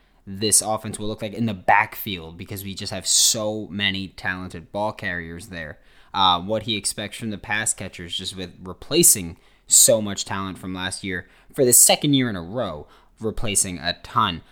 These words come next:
of N F L talent. Uh, so there's just a lot of questions really from both sides of the ball. I didn't even think about that before. <laughs> Um,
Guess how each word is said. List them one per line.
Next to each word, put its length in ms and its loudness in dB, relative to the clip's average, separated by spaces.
of 280 -6
N 180 -2
F 220 -6
L 220 -4
talent. 520 -6
Uh, 320 2
so 240 2
there's 320 2
just 300 0
a 120 6
lot 220 4
of 100 -6
questions 520 2
really 500 6
from 240 -2
both 260 0
sides 280 -2
of 60 -10
the 60 -8
ball. 320 2
I 100 -4
didn't 180 -6
even 220 -10
think 200 -6
about 220 -10
that 180 -12
before. 460 -10
<laughs> 160 4
Um, 340 6